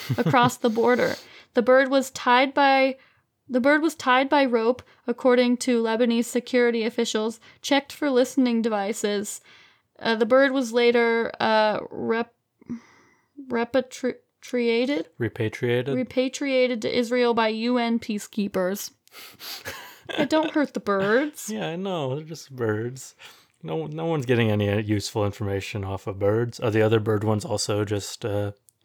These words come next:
Speaker 1: G P S tracker things?
Speaker 2: Let me see here. I think so, pretty much.
Speaker 1: Mm-hmm.
Speaker 2: Let me see. Is there's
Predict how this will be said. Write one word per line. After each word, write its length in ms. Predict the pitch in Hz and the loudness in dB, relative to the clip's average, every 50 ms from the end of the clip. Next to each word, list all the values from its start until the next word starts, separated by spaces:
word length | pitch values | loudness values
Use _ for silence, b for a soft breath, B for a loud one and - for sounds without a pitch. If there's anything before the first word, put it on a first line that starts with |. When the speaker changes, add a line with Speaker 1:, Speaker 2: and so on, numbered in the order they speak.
| _ _ _ _ _ _ - - | _ _ _ _ _ _ -12 -8
Speaker 1:
G 100 | 107 110 | -6 -6
P 140 | 104 - 120 | -4 -2 -2
S 140 | 104 101 - | -2 -2 -2
tracker 340 | - 127 117 110 - 120 110 | -2 -2 -2 0 -2 -4 -4
things? 480 | - 127 117 117 113 110 110 - - - | -4 -4 -4 -4 -6 -8 -12 -14 -12 -8
Speaker 2:
Let 80 | 247 | -6
me 80 | 240 240 | -6 -6
see 320 | 233 - - 226 220 226 | -6 -6 -6 -6 -6 -4
here. 380 | 220 233 226 220 226 226 214 214 _ _ | -4 -4 -4 -4 -4 -8 -10 -12 _ _
I 80 | 247 233 | -16 -16
think 360 | - - 247 233 240 240 - | -8 -6 -4 -4 -4 -6 -10
so, 460 | - - 269 262 254 254 254 262 269 | -8 -4 -2 -2 0 0 -2 -2 -4
pretty 260 | 262 - 262 240 247 | -4 -4 -4 -2 -2
much. 560 | 247 254 254 247 247 240 - - - - - _ _ _ | -2 -4 -4 -6 -6 -8 -8 -10 -10 -10 -12 _ _ _
Speaker 1:
Mm-hmm. 260 | 131 120 107 120 113 104 - _ _ _ _ _ | -6 -4 -2 -2 -4 -4 -6 _ _ _ _ _
Speaker 2:
Let 120 | - 240 | -8 -6
me 100 | 240 240 | -6 -6
see. 440 | 233 - - 240 240 233 233 214 - _ _ _ | -6 -8 -10 -8 -8 -8 -10 -12 -14 _ _ _
Is 140 | - 233 220 | -14 -14 -12
there's 840 | - 240 240 240 240 233 226 - - - - - - - - - | -10 -8 -8 -6 -8 -8 -10 -12 -14 -14 -14 -14 -16 -16 -18 -18